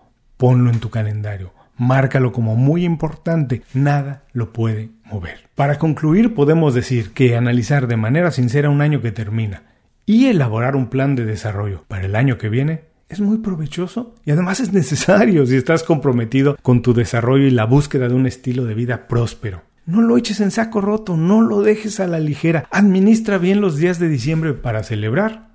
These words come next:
convivir e invertir tiempo en tu carrera y futuro. Otra vez, muchas gracias por escuchar el programa de hoy. Como siempre, antes de despedirme, tengo para ti otra idea. Una acción sencilla, puede parecer insignificante, pero no lo es.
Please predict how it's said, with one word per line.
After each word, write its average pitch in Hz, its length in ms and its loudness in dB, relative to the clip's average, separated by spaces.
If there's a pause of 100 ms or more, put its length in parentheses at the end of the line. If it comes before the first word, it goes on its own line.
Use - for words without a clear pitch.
convivir 117 840 0
e 202 80 4
invertir 190 640 4
tiempo 196 340 0
en 165 80 2
tu 147 140 -6
carrera 156 340 0
y 143 60 -4
futuro. 117 580 -8 (100)
Otra 127 280 0
vez, 131 140 4
muchas 127 340 2
gracias 131 340 0
por 123 180 -4
escuchar 123 380 -2
el 120 100 -2
programa 117 380 -4
de 117 80 -2
hoy. 208 240 2
Como 277 220 0
siempre, 160 500 -2 (140)
antes 160 280 2
de 127 120 2
despedirme, 120 580 -2
tengo 135 300 -2
para 110 200 -4
ti 123 120 -4
otra 120 240 -2
idea. 110 260 -4 (160)
Una 202 160 -4
acción 185 300 -4
sencilla, 151 560 -4
puede 208 180 2
parecer 165 380 -2
insignificante, 151 1120 -2 (340)
pero 120 220 -2
no 156 160 2
lo 131 120 2
es. 135 240 -4